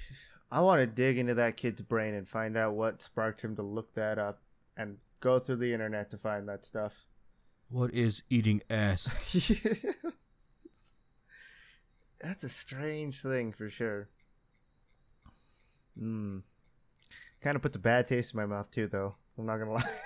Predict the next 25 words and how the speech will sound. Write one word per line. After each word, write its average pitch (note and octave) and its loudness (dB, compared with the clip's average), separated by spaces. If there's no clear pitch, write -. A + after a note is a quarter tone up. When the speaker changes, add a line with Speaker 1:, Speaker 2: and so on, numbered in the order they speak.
Speaker 1:
Like, - 8
Speaker 2:
Yeah, A#3+ 0
'cause B2+ 4
it's B2 2
ass. D#3+ 8
Speaker 1:
it D#3+ 4
is D#3+ 2
ass. D3+ 4
Speaker 2:
<laughs> - 12
Yeah. F3+ 6
Speaker 1:
All C#3+ 4
right, A#2 10
I C#3+ 6
did F3 8
look F3 10
up E3 12
some, D3 4
like, C3 6
sciencey C#3+ 2
news D#3+ 0
if C#3+ -6
you D3 -2
wanna C#3+ 0
hear D#3 4
it. F3+ 2